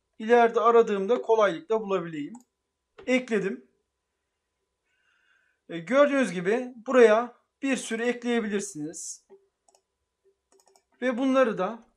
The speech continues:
kolaylıkla takip edebilirsiniz. Örneğin ben buradaki, e, siparişimi takip etmek istiyorum. Tıkladığımda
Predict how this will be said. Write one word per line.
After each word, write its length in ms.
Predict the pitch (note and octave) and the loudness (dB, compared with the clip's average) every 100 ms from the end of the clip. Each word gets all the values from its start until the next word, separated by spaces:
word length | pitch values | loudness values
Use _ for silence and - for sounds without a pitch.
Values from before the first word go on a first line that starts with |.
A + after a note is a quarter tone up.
| _ _ _ - - | _ _ _ -20 -18
kolaylıkla 720 | - C4 B3+ A3+ F#3 G3 A3+ | -2 4 6 4 2 -4 -4
takip 460 | A3+ A3 G3+ A#3+ G3+ | 2 2 2 -6 -10
edebilirsiniz. 880 | A3 G3+ F#3 E3 - - D3 - _ | -4 -4 -4 -8 -12 -16 -18 -20 _
Örneğin 420 | B3 A#3 G#3 G#3+ | 4 4 4 0
ben 220 | A3+ A#3+ A3+ | 2 2 2
buradaki, 600 | E3+ F3 - A3 A#3 _ _ _ _ _ _ _ _ _ _ | -4 -8 -6 -8 -8 _ _ _ _ _ _ _ _ _ _
e, 600 | F3 D#3+ D#3+ D#3+ D#3+ E3+ | -6 -4 -2 -2 -4 -4
siparişimi 640 | F3 - - A3 E3+ A3+ A#3+ | -8 -2 4 4 4 -4 2
takip 360 | A#3 A3 - | 4 4 0
etmek 300 | E3 D#3+ D#3+ | -12 -10 -14
istiyorum. 560 | - - D3+ D3+ G#3 B3+ _ | -14 -12 -10 -10 -12 -18 _
Tıkladığımda 840 | B3 A#3+ A3 F#3 F3 D#3+ G3+ B3 | -16 -2 0 0 -2 -2 -4 -6